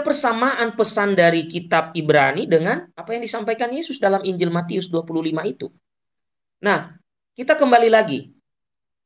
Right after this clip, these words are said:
Tadi, eh, kitab, eh, Sirah itu ditolak karena mirip isinya dengan kitab Yakobus. Lalu kemudian,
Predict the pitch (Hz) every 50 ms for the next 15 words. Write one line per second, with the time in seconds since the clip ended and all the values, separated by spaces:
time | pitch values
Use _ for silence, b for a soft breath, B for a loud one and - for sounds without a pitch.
0 | _ _ _ _ _ 131 135 139 160 202 220 233 - - _ 147 147 147 143 139
1 | 143 143 160 - 165 151 143 143 - _ _ _ - 139 139 135 135 131 131 131
2 | 131 127 127 123 123 120 117 - - - - 202 185 170 175 170 175 165 165 170
3 | 151 147 147 143 135 143 151 151 - 170 156 165 175 185 175 180 196 202 208 208
4 | 170 165 160 175 170 175 180 165 147 143 147 165 170 170 156 143 - 139 139 127
5 | 127 - 131 131 131 120 117 113 - - - - _ _ _ _ _ _ _ _
6 | _ _ _ _ _ _ _ _ - 170 208 254 269 - 262 254 262 233 277 285
7 | 165 143 131 143 156 190 196 175